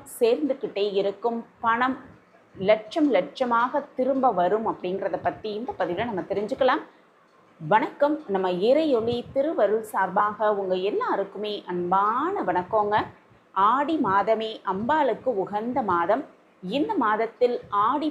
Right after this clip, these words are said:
பெருக்கு அப்படிங்கிறது ரொம்ப ரொம்ப முக்கியமான ஒரு பண்டிகையா சொல்றாங்க.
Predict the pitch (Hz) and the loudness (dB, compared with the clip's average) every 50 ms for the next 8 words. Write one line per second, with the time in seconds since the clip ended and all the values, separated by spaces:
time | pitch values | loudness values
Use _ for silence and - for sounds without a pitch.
0 | 311 - 226 208 214 240 233 - - 254 233 - - - 180 190 214 208 202 185 | -4 0 0 0 0 0 -2 0 2 2 2 2 0 -4 -6 -6 -4 0 0 0
1 | 180 226 214 208 190 196 220 247 285 277 247 202 202 240 233 202 339 330 - - | 2 2 0 0 0 -2 0 -2 0 0 0 -2 -4 -6 -4 -4 -6 -8 -8 -8
2 | 294 302 302 320 311 262 226 190 170 185 220 226 208 165 175 220 - - 196 170 | -6 -2 -2 0 0 0 2 0 0 0 0 0 2 2 2 0 -2 -2 -2 -2
3 | 175 185 196 220 214 220 196 180 185 190 185 - 196 170 170 180 185 180 180 180 | -2 0 -2 -2 -2 0 2 2 2 0 0 -4 -6 -6 -2 0 2 2 2 2
4 | 208 | 2